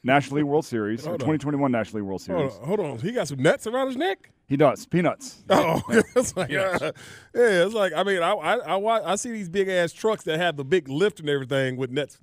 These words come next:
Speaker 2: hanging from the bottom.
Speaker 3: Yep.
Speaker 2: I, I wouldn't wear nothing around my neck like that. That's just, uh, a little
Speaker 3: Yep.
Speaker 2: too much.
Speaker 1: Well, it's just actual peanuts.
Speaker 2: Okay.
Speaker 1: Yeah, it's
Speaker 2: All
Speaker 1: just
Speaker 2: right.
Speaker 1: peanuts.
Speaker 2: Okay. All right.
Speaker 1: It's like, it's the same exact,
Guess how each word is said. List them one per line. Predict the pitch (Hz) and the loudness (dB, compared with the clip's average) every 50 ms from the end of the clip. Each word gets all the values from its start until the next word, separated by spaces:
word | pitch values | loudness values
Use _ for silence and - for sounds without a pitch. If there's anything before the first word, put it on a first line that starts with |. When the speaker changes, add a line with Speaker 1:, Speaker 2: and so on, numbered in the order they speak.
| 135 127 131 139 | -20 -18 -10 -6
Speaker 2:
hanging | 147 147 143 139 | -4 -4 -4 -4
from | 139 143 135 | -6 -6 -6
the | 131 | -2
bottom. | 123 131 131 127 127 120 | 0 2 2 2 2 0
Speaker 3:
Yep. | 131 135 131 233 | -2 -4 -4 -4
Speaker 2:
I, | 196 165 | -2 -2
I | |
wouldn't | 202 233 220 170 | 0 0 0 -2
wear | 143 160 185 180 | 0 0 0 2
nothing | 175 180 165 160 | 0 -2 -2 -2
around | 160 165 156 156 | -2 -2 -2 -2
my | 151 123 | -2 -4
neck | 98 98 151 233 - - | -4 -2 -4 -4 -4 -6
like | 117 107 104 92 - | -10 -10 -10 -8 -6
that. | 120 160 247 - _ _ _ _ _ _ _ _ _ _ - | -6 -6 -6 -8 _ _ _ _ _ _ _ _ _ _ -6
That's | - 269 302 226 | -4 -4 -4 -2
just, | 208 190 180 160 | -2 -2 -2 0
uh, | 160 | 0
a | 165 165 156 | 0 0 0
little | 160 180 196 | 0 -2 -2
Speaker 3:
Yep. | 185 - | -2 0
Speaker 2:
too | - 359 370 | 0 0 0
much. | 214 123 92 - | 0 0 2 4
Speaker 1:
Well, | 202 208 | 4 4
it's | 185 | 4
just | 240 202 233 | 4 4 6
actual | 233 226 220 - 202 170 | 6 8 8 6 2 2
peanuts. | - 208 214 175 127 101 - - - - - - | 4 2 2 2 0 -2 -6 -14 -20 -10 -2 2
Speaker 2:
Okay. | 214 302 330 175 151 143 - - | 2 2 2 2 -2 -4 -4 -6
Speaker 1:
Yeah, | 233 254 156 95 - | -4 -2 -2 -2 -4
it's | 143 165 | -4 -2
Speaker 2:
All | 226 | 0
Speaker 1:
just | 277 214 190 | 2 2 0
Speaker 2:
right. | 180 | 0
Speaker 1:
peanuts. | - 131 180 262 - 185 | 0 0 -2 0 -2 -4
Speaker 2:
Okay. | 160 147 135 123 | -6 -6 -4 -2
All | 175 226 | -2 0
right. | 226 240 | 0 0
Speaker 1:
It's | 202 - | 2 6
like, | 254 233 220 202 | 8 8 8 8
it's | 220 202 - - | 4 2 2 2
the | 170 | -4
same | - - 214 233 233 | 0 0 2 2 4
exact, | 226 220 175 147 180 196 196 196 190 - - | 2 2 2 6 6 8 8 6 4 0 -10